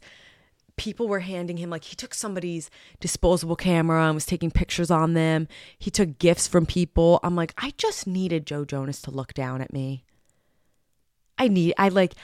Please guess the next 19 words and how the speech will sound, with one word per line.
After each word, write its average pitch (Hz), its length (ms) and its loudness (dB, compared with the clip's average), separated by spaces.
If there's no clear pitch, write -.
he 302 140 6
walked 349 320 4
past 220 380 6
me, 220 300 4
you 202 160 2
know, 190 220 2
I 185 120 4
got 208 160 4
a 214 60 4
video. 175 480 4
Nick 170 280 0
was, 175 140 -2
like, 165 140 0
making 170 260 0
eye 165 140 0
contact 165 480 -6
with - 100 -12
my 175 80 -12
camera, 180 720 -4